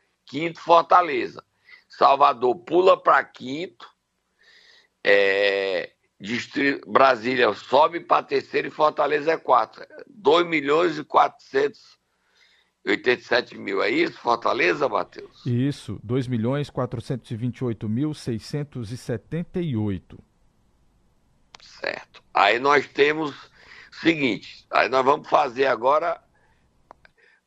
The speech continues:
Speaker 1: entre as cidades que mais cresceram no Brasil, tem uma cearense. Você sabe qual é, Matheus?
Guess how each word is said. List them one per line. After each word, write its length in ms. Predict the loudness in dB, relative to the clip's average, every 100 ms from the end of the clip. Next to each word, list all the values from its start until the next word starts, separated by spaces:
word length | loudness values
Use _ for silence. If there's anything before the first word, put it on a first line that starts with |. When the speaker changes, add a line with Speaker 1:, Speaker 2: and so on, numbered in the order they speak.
| _ _
Speaker 1:
entre 320 | 0 0 0
as 120 | -2 -2
cidades 460 | -2 0 0 -4
que 120 | -12
mais 440 | -4 0 0 -2 -6
cresceram 500 | -4 -4 -2 -4 -2
no 120 | -4
Brasil, 480 | 0 0 0 -4 -6
tem 260 | -6 -6
uma 200 | -4 -4
cearense. 540 | -2 0 2 2 -2 -4
Você 160 | -10
sabe 280 | -2 0 0
qual 200 | 0 2
é, 160 | 4 4
Matheus? 600 | 2 -2 -6 -20 -20 _